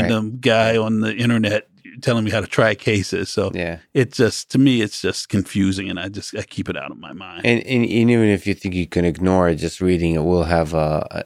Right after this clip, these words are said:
Speaker 2: a, a little bit of an effect on your
Speaker 1: I
Speaker 2: mind
Speaker 1: thi-,
Speaker 2: that
Speaker 1: I think that's,
Speaker 2: o-,
Speaker 1: I think that's right.
Speaker 2: over
Speaker 1: Yeah.
Speaker 2: time might, might, uh, accumulate. Uh, so the, the doc-, documentary, but in general, uh, it mentioned or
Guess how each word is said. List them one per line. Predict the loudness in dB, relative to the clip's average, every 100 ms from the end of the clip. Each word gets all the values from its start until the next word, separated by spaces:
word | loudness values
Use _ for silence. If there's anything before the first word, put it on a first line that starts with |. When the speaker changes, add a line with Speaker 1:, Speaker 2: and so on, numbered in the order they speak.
| -6
Speaker 2:
a, | -4
a |
little | 2 2 2
bit | 2 0
of | 0
an | 0
effect | -2 -2 -2 0
on | -2
your | 0
Speaker 1:
I |
Speaker 2:
mind | 2 0 0
Speaker 1:
thi-, | -2
Speaker 2:
that | 0
Speaker 1:
I | 0
think | 0 -2
that's, | -2 0
Speaker 2:
o-, | 0
Speaker 1:
I | 0
think | -2 -4 -4
that's | -8 -6
right. | -6 -6 -2
Speaker 2:
over | -2 0
Speaker 1:
Yeah. | 0
Speaker 2:
time | 2 2 2
might, | 2 0 -4 -8
might, | -2 2 2 0 2
uh, | 0 0
accumulate. | -4 -2 0 2 2 2 -2 -12 -20 -20 -20 -20 _ _ -2
Uh, | 0
so | 2 4 4 4
the, | 4 4 4 2
the | 0
doc-, | -2 -6
documentary, | -2 2 2 0 0 2 4 4 2 2
but | 0 -4
in | -2
general, | 0 0 2 0 0 -2 -6 _ _ _ _ _ _ _ _
uh, | -12 -8 -10 -12 _ _ _ _ _
it | -12
mentioned | -6 -2 -2 -2 -2 -2 -4 -10 _ _ _ _ _ _ _ _ _ _
or | -2 0 0